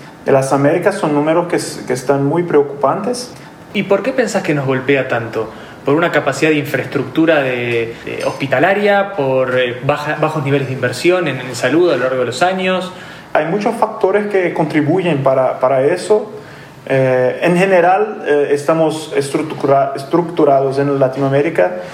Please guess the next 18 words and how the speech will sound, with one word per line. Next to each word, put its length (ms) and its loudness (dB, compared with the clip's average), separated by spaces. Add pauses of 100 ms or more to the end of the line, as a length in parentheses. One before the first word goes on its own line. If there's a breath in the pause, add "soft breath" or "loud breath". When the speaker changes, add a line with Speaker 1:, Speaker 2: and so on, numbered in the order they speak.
(200 loud breath)
Speaker 1:
en 120 2
sociedades 640 2
que 80 -2
están 360 -2
muy, 680 0
muy 240 2
concentradas 720 2
en 60 -4
algunas 560 0
ciudades. 500 2 (340)
Speaker 2:
Ujú. 220 -4 (160)
Speaker 1:
Entonces 400 0
nosotros 440 0
tenemos 340 2
esa, 400 2 (420 loud breath)
ese 220 2
fenómeno 480 2
de 360 4